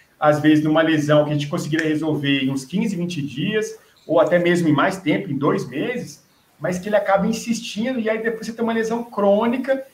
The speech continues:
que vai atrapalhar o cara até na vida diária dele, entendeu? Ah, então,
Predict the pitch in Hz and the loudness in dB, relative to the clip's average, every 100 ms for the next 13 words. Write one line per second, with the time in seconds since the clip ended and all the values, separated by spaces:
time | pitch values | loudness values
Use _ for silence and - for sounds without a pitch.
0 | _ _ - 226 190 226 233 226 226 208 | _ _ -2 2 4 4 4 2 2 4
1 | 220 214 208 214 - 220 254 220 226 226 | 2 4 4 2 0 -4 -4 -4 -4 -2
2 | 220 208 214 220 147 143 113 98 - - | 2 2 2 2 2 2 0 -4 -14 -20
3 | 120 185 220 - - _ _ 139 143 147 | -10 -6 -6 -8 -16 _ _ -4 0 2
4 | 147 143 139 135 - 160 202 208 - | 2 2 -2 -4 -2 0 2 0 -2